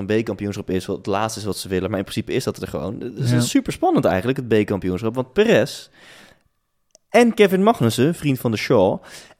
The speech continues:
Speaker 1: en Nico Hulkenberg hebben alle drie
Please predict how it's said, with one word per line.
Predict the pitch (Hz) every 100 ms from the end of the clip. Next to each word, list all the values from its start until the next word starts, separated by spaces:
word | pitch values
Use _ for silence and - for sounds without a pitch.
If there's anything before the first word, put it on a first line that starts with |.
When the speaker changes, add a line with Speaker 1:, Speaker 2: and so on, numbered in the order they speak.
| _ _
Speaker 1:
en | - 247 190 147
Nico | 175 170 160
Hulkenberg | 170 175 110 95 160 - -
hebben | 156 160 - -
alle | 196 233 202
drie | 123 117 147 247